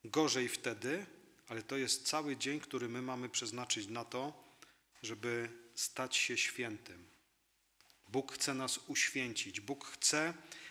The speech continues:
odłączyć nas od brudu tego świata i <clears throat> dać nam życie w tej atmosferze niebios.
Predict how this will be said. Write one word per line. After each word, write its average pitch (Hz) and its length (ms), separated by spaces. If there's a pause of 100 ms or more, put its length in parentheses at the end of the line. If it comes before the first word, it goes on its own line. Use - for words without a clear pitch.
(140)
odłączyć 143 760
nas 123 580 (480)
od 123 160
brudu 143 420
tego 123 300
świata 131 680 (1160)
i 123 340 (520)
<clears throat> 147 280
dać 143 300
nam 139 240
życie 151 440
w - 60
tej 131 160
atmosferze 127 960 (400)
niebios. 92 640